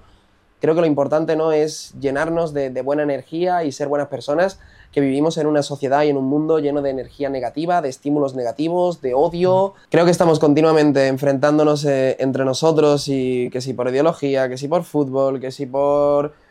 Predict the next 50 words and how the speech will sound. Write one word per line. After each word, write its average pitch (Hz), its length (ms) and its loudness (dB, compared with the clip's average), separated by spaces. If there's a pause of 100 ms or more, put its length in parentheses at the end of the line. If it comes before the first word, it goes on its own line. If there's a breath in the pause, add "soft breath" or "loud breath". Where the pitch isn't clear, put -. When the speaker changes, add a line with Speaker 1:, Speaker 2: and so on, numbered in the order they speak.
(120)
Speaker 1:
"No, 147 100 -6
es 165 60 -4
que 147 140 -4
yo 139 80 0
soy 156 220 -4
de 147 60 0
Europa, 143 380 0
tú 139 120 -4
eres 143 220 -2
de 170 200 -2
África, 139 420 -6
que 139 80 -10
si 139 140 -12
yo 143 120 -6
tal, 143 320 2
que 143 100 -6
si 143 100 -8
yo 156 140 -2
esto", 147 480 -2 (420 soft breath)
que, 131 420 -2
que 127 80 -4
lo 131 80 -2
importante 135 400 -2
al 160 80 -4
final 151 320 -2
es 151 360 -2 (500)
venir 139 300 -2
con 151 160 2
buenas 147 260 0
intenciones. 180 840 -2
La 135 140 -2
gente 160 260 -4
que 135 100 -2 (100)
suele 160 320 -2
ir 151 60 -2
en 143 80 0
la 139 100 0
vida 131 180 -6
por 120 120 -8
buenas 143 240 -4
intenciones, 131 520 -6 (120)
le 117 140 -12
suele 165 300 -2
ir 131 80 -4
bien. 175 320 -2 (200)
Hay 123 140 -4
casos 131 280 -8
que 117 100 -10
no, 160 160 -2
pero 123 240 -4